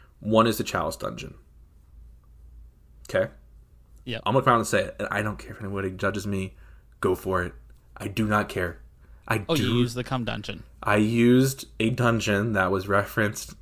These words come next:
Speaker 1: um, to me by Justin. I think Shannon used it a little bit too. I think she mentioned, I know she was in the Chalice dungeons. I don't know if she actually used it or not, but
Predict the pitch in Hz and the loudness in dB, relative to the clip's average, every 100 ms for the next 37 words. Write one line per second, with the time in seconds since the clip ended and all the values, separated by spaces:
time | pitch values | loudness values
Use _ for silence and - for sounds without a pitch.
0 | - 101 98 - 104 104 110 113 98 - | 0 0 0 -4 2 4 4 4 2 0
1 | 101 101 101 98 - 104 - 107 101 95 | -4 -4 -4 -4 -4 -4 -4 -4 -2 -2
2 | 95 92 90 92 90 85 98 107 104 101 | -4 -6 -4 -4 -4 -4 -4 0 2 2
3 | 92 - 92 92 - - - - 208 190 | 0 -4 -6 -10 -12 -16 4 10 10 10
4 | 143 110 110 98 - 87 95 113 110 - | 4 2 4 4 2 -2 2 4 4 2
5 | 95 92 92 87 - 64 69 - - 131 | 0 0 -4 -4 -6 -6 -6 -6 -6 6
6 | 135 - - | 8 8 2